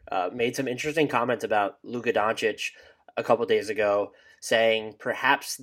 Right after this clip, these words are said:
this is per E S P N's Tim McMahon, Yo-, Yeager said, "Perhaps there was an idea that there was a ceiling on him. I don't see it, unfortunately for us, but he's great for them and he's great for our league." Uh, Yeager tried to clarify his comments thereafter, saying he wasn't taking, um,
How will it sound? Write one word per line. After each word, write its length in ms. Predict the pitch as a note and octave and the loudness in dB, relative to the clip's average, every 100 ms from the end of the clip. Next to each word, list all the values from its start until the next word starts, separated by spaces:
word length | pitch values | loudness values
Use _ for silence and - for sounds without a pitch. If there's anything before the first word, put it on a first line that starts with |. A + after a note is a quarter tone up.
| - | -10
this 180 | A#2+ A#2+ | -8 -8
is 80 | A2+ | -6
per 240 | - A#2+ | 0 0
E 140 | A#2 | 2
S 80 | A2+ | -4
P 160 | - A#2 | -4 -4
N's 140 | G#2+ | -4
Tim 200 | - A#2 | -6 -8
McMahon, 600 | G#2+ - A2 G#2+ F#2+ G2+ - _ | -8 -8 -4 -2 -2 -6 -12 _
Yo-, 280 | A2+ A2 A2+ | -6 -2 -2
Yeager 440 | B2 A#2 A2 G#2+ | 0 0 0 0
said, 320 | G#2 A2+ G#2+ - | 0 0 0 -2
"Perhaps 360 | A#2 C3+ C#3+ | 0 2 2
there 120 | D#3+ | 2
was 160 | C#3+ C3 | 0 2
an 60 | B2 | 2
idea 320 | A#2 A#2 A#2 | 0 2 2
that 160 | G#2+ | 2
there 100 | A#2 | 0
was 160 | A2 G2+ | 0 -2
a 60 | F#2+ | -6
ceiling 420 | - A2+ G#2+ G2+ | -6 -4 -4 -6
on 160 | F#2+ | -8
him. 280 | F#2 F#2 F#2 - | -8 -8 -8 -8
I 80 | |
don't 180 | G#2+ G#2+ | -4 -4
see 260 | - - G#2+ | -4 -4 -2
it, 100 | G2 | -4
unfortunately 600 | G2+ - A2 - F#2+ G2 | -6 -6 -6 -6 -12 -12
for 200 | - F#2+ | -8 -6
us, 280 | F2+ - - | -4 -6 -12
but 120 | - G2+ | -12 -10
he's 140 | G#2+ | -8
great 260 | A#2 G#2+ G#2 | -2 -2 -2
for 100 | A2 | -4
them 140 | G#2+ | -4
and 80 | G#2 | -6
he's 100 | F#2 | -8
great 300 | A2+ G#2 - | -4 -4 -4
for 120 | G2+ | -4
our 140 | F#2+ | -4
league." 380 | G2+ A2+ A#2 A2+ - - - _ _ - | -2 -2 -4 -6 -20 -20 -20 _ _ -8
Uh, 100 | - | -6
Yeager 380 | D#3+ D#3+ E3 D#3+ | 2 4 6 6
tried 140 | F3+ | 6
to 80 | C#3 | 6
clarify 540 | - B2+ C#3 C#3 D3+ C#3+ | 4 4 4 6 4 4
his 120 | C#3+ | 2
comments 380 | - D3 D3 D3 | 2 4 4 2
thereafter, 420 | B2+ B2 B2 C#3+ | 4 4 4 0
saying 240 | C3+ B2 | 0 -2
he 120 | A#2 | -2
wasn't 380 | G#2+ A2+ A#2+ A2+ | 0 0 0 -6
taking, 520 | - A#2 A#2 A#2+ A#2+ A2+ - _ _ | -2 -2 -2 -4 -6 -12 -20 _ _
um, 320 | G#2+ G#2 G2 | -4 -4 -4